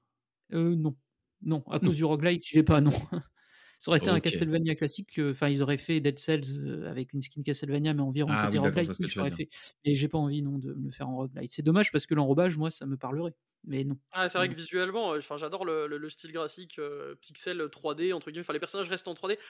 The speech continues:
Speaker 3: Ça ressemble d'ailleurs beaucoup à, au jeu dont on va parler, euh, juste après, je trouve,
Speaker 1: Oui.
Speaker 3: en, en visuel.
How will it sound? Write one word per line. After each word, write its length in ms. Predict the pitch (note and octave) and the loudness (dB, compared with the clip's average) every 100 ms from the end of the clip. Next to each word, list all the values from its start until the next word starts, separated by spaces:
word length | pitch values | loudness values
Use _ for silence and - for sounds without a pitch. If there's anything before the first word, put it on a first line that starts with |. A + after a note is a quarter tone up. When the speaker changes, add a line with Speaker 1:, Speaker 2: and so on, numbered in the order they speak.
| - | -4
Speaker 3:
Ça 80 | |
ressemble 180 | F#3 E4+ | 0 4
d'ailleurs 160 | B3 A#3 | 4 4
beaucoup 300 | G#3+ G#3+ B3+ | 0 0 2
à, 200 | F#3 E3+ | 4 4
au 140 | E3 | 0
jeu 140 | E3 F#3+ | -2 -6
dont 140 | D#3 D3 | -6 -6
on 60 | |
va 120 | D3+ | -6
parler, 260 | C#3 D3 D#3 | -6 -6 -6
euh, 320 | C#3 G2 F#2+ | -4 -4 -6
juste 200 | C3 - | -8 -8
après, 220 | C3+ A#3 | -6 -6
je 60 | A3+ | -8
trouve, 200 | - A#3+ | -10 -4
Speaker 1:
Oui. 60 | D#3 | -2
Speaker 3:
en, 40 | |
en 340 | C#3+ C#3+ B2+ D3 | -4 -10 -10 -12
visuel. 320 | D3+ E3+ | -8 -8